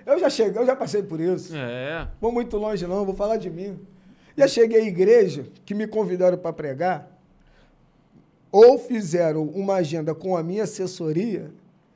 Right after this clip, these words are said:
Speaker 1: e não me falaram nada. Eu chego no local pra me cumprir meu compromisso. Chegou lá, só podia pregar de, de terno.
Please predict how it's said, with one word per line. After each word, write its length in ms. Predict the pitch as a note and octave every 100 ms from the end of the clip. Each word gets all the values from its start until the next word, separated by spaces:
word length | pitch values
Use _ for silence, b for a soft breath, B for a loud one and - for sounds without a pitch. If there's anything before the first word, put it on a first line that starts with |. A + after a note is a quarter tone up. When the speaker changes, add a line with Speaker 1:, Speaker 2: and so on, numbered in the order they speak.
| b b
Speaker 1:
e 340 | - B3 B3 D#4 - _ _ _ -
não 140 | A#3
me 140 | G#3
falaram 500 | G#3+ B3+ B3 A#3 B3
nada. 480 | D4 C#4+ A#3 D3 B2 - _ _ _ _ _
Eu 100 | C#3
chego 340 | C3 - E3+ F#3
no 140 | A3
local 600 | B3 C4+ F#4 C#4+ A3 - _ _ _ _ _ _ _ _ _ _ _ _ -
pra 100 | D3
me 120 | D3
cumprir 340 | G3 G3 G#3
meu 120 | C4+
compromisso. 680 | A#3 F#3+ F3+ E3 C#3+ B2+ - - b b b b b _ - _ -
Chegou 440 | - D4+ D4 C#4+
lá, 340 | B3 C4 F4+ A#3+
só 220 | - -
podia 340 | C#4 C#4+ A3+ A3+
pregar 400 | A#3 B3+ A3+ A#3+
de, 120 | B3+ - _ _
de 180 | A#3+ C4+
terno. 520 | - G#4 D#4 C#4 C4+